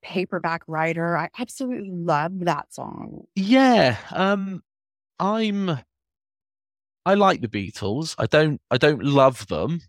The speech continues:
Speaker 2: but I've never really explored that far. I sort of know the hits. I think, like,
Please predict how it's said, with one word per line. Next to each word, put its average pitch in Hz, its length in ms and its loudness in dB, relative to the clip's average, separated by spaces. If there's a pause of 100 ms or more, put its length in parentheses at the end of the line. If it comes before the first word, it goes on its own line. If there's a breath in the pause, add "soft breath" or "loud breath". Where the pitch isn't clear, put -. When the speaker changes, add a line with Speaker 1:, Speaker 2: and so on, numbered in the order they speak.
Speaker 2:
but - 120 2
I've 120 160 2
never 127 260 4
really 113 800 2
explored 104 600 0
that - 220 0
far. 82 380 -2 (260)
I 92 100 -4
sort - 280 -2
of 95 60 -12
know 107 200 2
the 87 80 -4
hits. - 360 -2
I 107 60 2
think, - 300 -2
like, 98 280 2